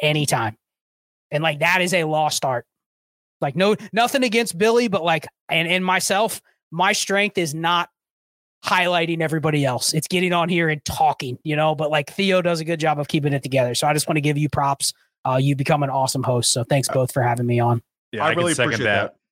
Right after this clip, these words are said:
Speaker 2: We've talked to, I've told Theo time and time again, like, "Man, you've been a killer host." I, I absolutely love it.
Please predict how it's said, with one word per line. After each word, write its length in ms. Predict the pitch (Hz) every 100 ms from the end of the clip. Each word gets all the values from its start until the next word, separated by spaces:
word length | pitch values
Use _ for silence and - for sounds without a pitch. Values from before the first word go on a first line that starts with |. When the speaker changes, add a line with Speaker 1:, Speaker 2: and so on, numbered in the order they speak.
| -
Speaker 2:
We've 220 | 123 127
talked 260 | - 123 -
to, 140 | 110
I've 200 | 120 123
told 260 | - 117 -
Theo 180 | 113 104
time 260 | - 110
and 80 | 107
time 160 | - 104
again, 420 | 92 98 95 90
like, 240 | 90 90 -
"Man, 220 | 110 104 107
you've 140 | 107
been 120 | 107
a 60 | 95
killer 340 | - 113 95
host." 320 | 90 85 80
I, 100 | 90
I 160 | 87 80
absolutely 400 | 95 95 92 85
love 180 | 85 85
it. 160 | 85